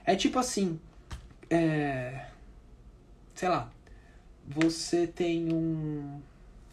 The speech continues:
uma caneta X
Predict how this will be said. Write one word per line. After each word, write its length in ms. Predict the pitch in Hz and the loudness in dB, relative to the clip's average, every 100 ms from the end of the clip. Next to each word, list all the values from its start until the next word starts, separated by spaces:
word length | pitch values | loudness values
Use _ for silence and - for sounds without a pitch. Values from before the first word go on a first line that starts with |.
| - | -4
uma 140 | 160 | 0
caneta 680 | 165 226 190 185 208 294 320 - - - - - - - - - - | 4 6 6 4 4 2 0 -6 -20 -20 -20 -20 -20 -20 -20 -20 -12
X 720 | - 185 175 254 - - | -6 -2 0 -2 -6 -10